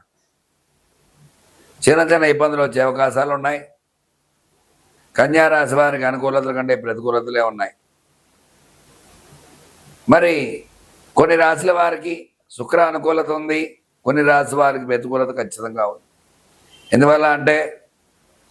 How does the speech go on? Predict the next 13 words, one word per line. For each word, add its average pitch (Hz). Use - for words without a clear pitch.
ద్వితీయంలో, 156
చతుర్థంలో, 151
అష్టమంలో, 151
ద్వాదశంలో 143
సంచారం 135
చేసే 123
రాశులకి 120
ప్రతికూల 143
యోగాలు 131
ఉంటాయి. 120
కాబట్టి 123
అన్ని 151
రాశులకి 165